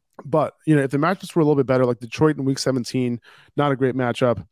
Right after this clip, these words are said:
Um, you know, he has upside, floor of zero, but if you're shooting for it,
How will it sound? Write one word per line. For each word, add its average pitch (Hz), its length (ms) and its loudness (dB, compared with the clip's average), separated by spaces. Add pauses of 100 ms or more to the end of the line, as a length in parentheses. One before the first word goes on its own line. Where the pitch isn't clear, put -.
(340)
Um, 120 540 0
you - 200 -4
know, 113 120 0
he 156 220 0
has 160 260 0
upside, 139 420 0 (460)
floor 165 260 2
of 147 60 2
zero, 131 400 0 (400)
but 131 160 0
if 120 100 -8
you're 131 60 -4
shooting 127 240 -2
for 117 240 0
it, - 60 -8